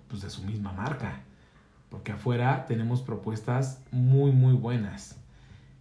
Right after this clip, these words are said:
Que la verdad, no, Xiaomi sí, sí, no, Xiaomi es otra cosa, o sea,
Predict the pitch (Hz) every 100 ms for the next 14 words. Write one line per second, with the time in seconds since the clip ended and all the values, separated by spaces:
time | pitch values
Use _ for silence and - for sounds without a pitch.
0 | _ _ - - - - - _ _ _
1 | _ _ _ _ - 110 101 98 101 110
2 | 107 101 101 104 107 - - 98 95 -
3 | - - 190 202 202 190 208 240 - 214
4 | 185 - 113 - - - 101 101 98 98